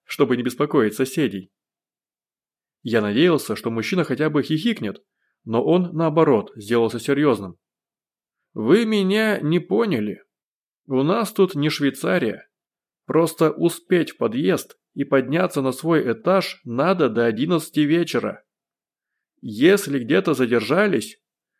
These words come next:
то лучше переночевать в другом месте». «Почему?»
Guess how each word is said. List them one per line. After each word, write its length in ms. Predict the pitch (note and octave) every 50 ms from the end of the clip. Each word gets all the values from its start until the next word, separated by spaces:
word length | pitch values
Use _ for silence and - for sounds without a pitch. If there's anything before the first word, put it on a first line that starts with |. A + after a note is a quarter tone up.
| _ _ _ _ _ _
то 160 | B2 B2 C3
лучше 400 | B2 B2 E3 A3 - - - F3
переночевать 760 | - - C#3+ D3 C3+ C3 B2 - C3 B2+ C#3+ F3 F#3 F3+ -
в 160 | - - A#2+
другом 600 | A#2 D3 C#3+ D#3+ D3+ B2+ C#3+ F#3+ G3 E3 A#2 F#2 F#2
месте». 560 | A#2+ B2+ C#3+ C#3 A2 - - - - - - _ _ _ _ _ _ _ _ _ _ _ _ _ _ _ _ _ _ _ - - C3+ -
«Почему?» 720 | - B2+ - - F#3+ F#3+ G3+ A3 B3+ C4 F3 A2 - _